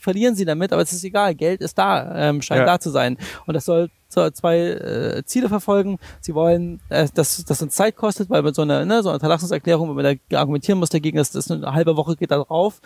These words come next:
Speaker 1: äh, dem Anwalt zuzuarbeiten. Äh, es kostet Kohle, ähm, und dann, dass man sich beim nächsten Mal überlegt, ob man wieder darüber berichten will.
Speaker 2: Ja.
Speaker 1: Sie wollen uns einschüchtern. Dann habe ich erlebt, orchestrierte Shitstorms von Trollarmeen organisiert. Ähm,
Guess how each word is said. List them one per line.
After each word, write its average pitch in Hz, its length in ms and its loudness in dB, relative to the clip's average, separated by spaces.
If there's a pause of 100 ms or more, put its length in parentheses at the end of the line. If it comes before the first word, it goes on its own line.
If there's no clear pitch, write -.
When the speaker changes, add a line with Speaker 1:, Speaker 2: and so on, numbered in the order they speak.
(380)
Speaker 1:
äh, 170 160 4
dem 175 180 -2
Anwalt 175 320 2
zuzuarbeiten. 180 800 0 (360)
Äh, 165 120 4
es 170 180 0
kostet 170 380 0
Kohle, 233 480 0 (220)
ähm, 185 500 0
und 160 140 -4
dann, 165 220 4 (100)
dass 160 160 0
man 180 160 0
sich 156 120 -10
beim 170 120 0
nächsten 196 200 0
Mal 175 60 -2
überlegt, 170 300 2
ob 151 80 -4
man 160 140 -2
wieder 165 200 2
darüber 135 280 2
berichten 135 300 -2
will. 113 120 2
Speaker 2:
Ja. 113 120 4
Speaker 1:
Sie 165 80 -2
wollen 196 140 0
uns 185 80 -4
einschüchtern. 131 680 -2
Dann 175 360 0
habe 160 180 0
ich 165 140 -2
erlebt, 165 420 2 (140)
orchestrierte 170 580 0
Shitstorms 151 560 -2
von - 140 -8
Trollarmeen 147 720 2 (280)
organisiert. 147 800 0
Ähm, 139 400 2